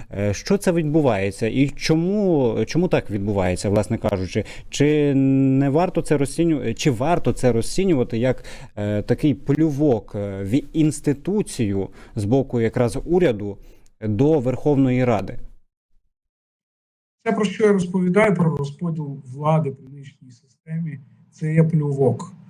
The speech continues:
Speaker 2: на Конституцію, на Верховну Раду, на уряд, який є повністю, як і парламент, так і уряд є повністю підпорядковані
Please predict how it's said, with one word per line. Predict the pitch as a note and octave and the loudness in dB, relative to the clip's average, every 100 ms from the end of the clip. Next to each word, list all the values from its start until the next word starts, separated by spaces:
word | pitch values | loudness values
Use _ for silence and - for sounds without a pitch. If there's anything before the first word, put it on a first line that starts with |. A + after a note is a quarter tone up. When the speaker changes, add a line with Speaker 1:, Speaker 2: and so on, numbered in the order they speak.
| - - - | -20 -12 -4
Speaker 2:
на | C#3+ | -4
Конституцію, | C#3+ - - - C#3+ F#3+ A#3 - G3+ F#3 E3+ - - - _ | -4 -6 -6 -6 -4 -4 -4 -2 4 4 4 0 -10 -20 _
на | D3 C3+ | -10 -8
Верховну | A#2+ A#2 - F3+ F#3 F3+ | -8 -8 -4 -2 0 2
Раду, | E3 D#3+ D#3 D#3 D#3 D#3+ - _ _ _ _ B2+ | 4 6 6 4 2 -2 -10 _ _ _ _ -2
на | C3 | 4
уряд, | C#3+ F3 F3 D#3 - - - - _ | 6 6 6 4 0 -6 -12 -20 _
який | C#3 - D#3+ C#3 | -20 -4 -2 2
є | C#3+ B2 - - | 2 2 -4 0
повністю, | F3 F3 E3+ D#3+ - C#3 C3 | 6 8 6 4 0 -4 -2
як | C3+ C#3 D3+ | -4 -8 -12
і | |
парламент, | A#2+ C#3+ E3 F#3 E3+ C#3+ | 0 4 6 6 6 4
так | C#3 A#2+ | -2 -4
і | C3+ | -10
уряд | D#3+ C#3+ D3+ | -4 -2 -2
є | C3 | -2
повністю | E3+ D#3+ D#3 - E3 | -2 0 -2 -6 -16
підпорядковані | - - _ _ D3 C#3 - E3 D3 C#3 C3+ | -16 -20 _ _ 4 4 6 4 6 4 -2